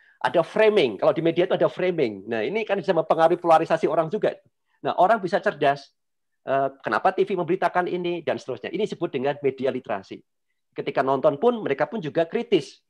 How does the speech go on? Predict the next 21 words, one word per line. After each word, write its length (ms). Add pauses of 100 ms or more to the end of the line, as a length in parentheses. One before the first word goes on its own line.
ya, 320
kritis 480
terhadap 320
apa 220
yang 160
disajikan, 580
tidak 320 (320)
serta-merta 480
menerima. 480 (220)
Itu 100
media 160
literasi. 480 (540)
Nah, 180
masalah 300
besar 260
kita 160
kayak 160
gini. 240 (800)
Ini 160
anak-anak 400
kita 260